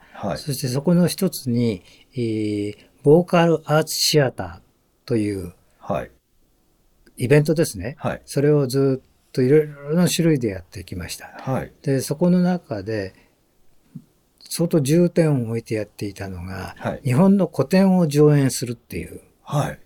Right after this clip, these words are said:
Speaker 2: ちょっと野心的なことなんですけれども、
Speaker 1: ええ。
Speaker 2: それをやってきました。
Speaker 1: はい。
Speaker 2: 初めは、あー、竹取物語から始まりまして、
Speaker 1: はい。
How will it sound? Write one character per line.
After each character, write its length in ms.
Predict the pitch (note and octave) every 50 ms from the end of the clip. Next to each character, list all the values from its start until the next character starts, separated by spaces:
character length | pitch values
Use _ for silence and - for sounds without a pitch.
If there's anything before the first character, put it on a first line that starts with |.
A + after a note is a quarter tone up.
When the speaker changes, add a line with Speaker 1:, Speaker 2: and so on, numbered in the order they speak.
| _ _ _ _ _ _ _ _ _ _ _ _ _ _ -
Speaker 2:
ち 100 | - C3
ょ 20 |
っ 40 | -
と 100 | - A#2
野 120 | G#2 G#2
心 220 | G2+ - C3+ C3 A#2+
的 220 | - A#2 - A#2+
な 100 | A#2 G#2+
こ 80 | A2 -
と 120 | - A2
な 100 | G2+ F#2+
ん 60 | F2+
で 100 | F2+ - E2
す 100 | - -
け 80 | -
れ 60 | F2
ど 80 | F2 F#2+
も、 140 | G2 A#2 A#2+
Speaker 1:
え 40 | C#3
え。 160 | A2+ - -
Speaker 2:
そ 160 | - - -
れ 80 | A#2+ B2+
を 40 | A#2
や 120 | A2 G#2
っ 20 | F#2+
て 140 | - -
き 80 | - -
ま 120 | - -
し 60 | - -
た。 100 | - -
Speaker 1:
は 220 | - - G2+ -
い。 60 | - - _ _ -
Speaker 2:
初 240 | - D3 C#3+ F3+ F#3+
め 160 | F#3+ F#3 F3
は、 320 | F3+ F3 E3+ D#3+ B2+ F#2 - _ _ _ _ -
あ 440 | - B2+ B2 A#2 A2+ A2+ A2 G#2+ A2
ー、 20 |
竹 260 | A2 - A#2+ - C#3+ -
取 200 | - C3 A#2+ A#2+
物 260 | A#2 A2+ A2 G#2+ G#2+
語 100 | G#2 -
か 300 | - G2 G#2 - F#2+ F2+
ら 60 | F2
始 220 | - - - -
ま 160 | G2 G2 F2+ F2
り 80 | F2
ま 200 | F#2 F#2+ F2 -
し 80 | - -
て、 80 | -
Speaker 1:
は 60 | D#2+ D#2+
い。 100 | -